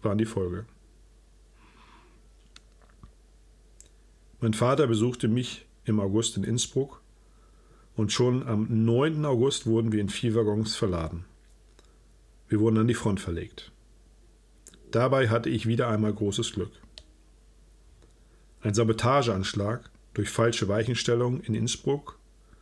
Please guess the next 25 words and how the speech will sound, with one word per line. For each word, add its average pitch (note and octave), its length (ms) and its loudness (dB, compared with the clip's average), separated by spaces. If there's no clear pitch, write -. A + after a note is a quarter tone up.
lenkte A#2 220 2
eine G#2+ 140 2
schwere B2 360 4
Lok B2 340 0
in A2+ 160 -4
unsere G#2+ 320 0
stehende A2 500 2
Verladegarnitur. G2 960 -2
Zwei A#2+ 320 2
meiner B2 200 2
Kameraden A2+ 540 2
kamen G2+ 180 -2
dabei G2 220 -2
ums G2+ 240 -4
Leben. F#2 320 -4
Ich B2 160 0
war A2+ 100 4
kurz D#3 260 2
vorher C#3 240 2
noch C3 140 0
mal A2+ 120 2
ausgestiegen B2 800 -2
und A#2 120 0
überlebte. G2 460 -2
Kriegsdienst - 840 0